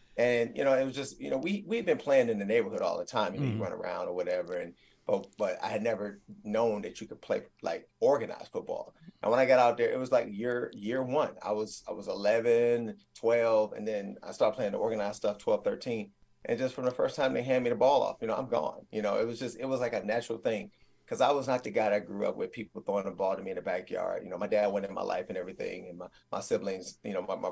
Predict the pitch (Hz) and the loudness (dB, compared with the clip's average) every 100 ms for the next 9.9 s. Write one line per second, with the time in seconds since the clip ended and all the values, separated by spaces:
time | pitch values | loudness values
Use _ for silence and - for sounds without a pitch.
0 | - 95 117 90 - - 113 104 - 107 | -4 -2 -2 -4 -6 -4 -2 -4 -6 0
1 | 104 95 92 101 101 101 - 98 95 - | 2 2 -4 -10 -8 -8 -8 -10 -12 -14
2 | - - _ - 151 156 151 147 131 117 | -20 -20 _ 4 8 8 6 4 2 2
3 | - 127 131 127 110 123 113 110 104 - | 4 4 4 0 0 0 0 2 -2 -2
4 | 101 98 107 104 95 90 95 - 95 - | -6 -4 -2 2 2 2 0 0 -2 0
5 | 95 - - 98 90 - - - - - | -2 -2 -6 -6 -4 -4 -8 -8 -8 -8
6 | - - - - - _ - 131 135 123 | -6 -8 -10 -20 -20 _ 4 8 10 8
7 | - - 139 139 147 147 143 135 131 127 | 4 4 4 6 6 6 6 6 6 4
8 | 120 110 104 - _ 107 101 95 - 104 | 2 0 -4 -6 _ -6 -4 -4 -2 -2
9 | 98 98 95 98 101 - 110 98 - | 0 0 2 0 0 4 4 4 -2